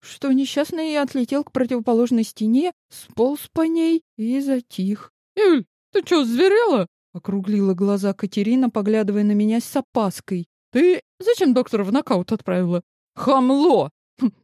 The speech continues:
ты слышала, что он мою грудь экземпляром назвал?» запыхтела я, как чайник. «Нахал! Ручонки свои тянет ещё! Я что, похожа на легко доступную тётку?»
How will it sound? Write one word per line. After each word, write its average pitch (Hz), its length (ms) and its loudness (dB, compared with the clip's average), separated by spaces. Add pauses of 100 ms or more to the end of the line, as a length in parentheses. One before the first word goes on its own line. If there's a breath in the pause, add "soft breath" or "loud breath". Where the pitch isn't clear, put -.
ты 269 140 -2
слышала, 311 420 0 (180)
что 294 160 0
он 240 120 2 (180 soft breath)
мою 269 380 2
грудь 403 380 0 (140)
экземпляром 247 880 2
назвал?» 180 420 0 (260)
запыхтела 156 680 -4
я, 151 180 -2
как 151 240 -10
чайник. 156 600 -2 (240)
«Нахал! 202 680 0 (140)
Ручонки 196 560 -2
свои 190 280 0
тянет 185 480 -4
ещё! 180 320 -4 (180)
Я 214 120 2
что, - 320 -4 (240)
похожа 214 360 0
на 226 120 4
легко 226 300 0
доступную 226 580 -2
тётку?» - 460 -2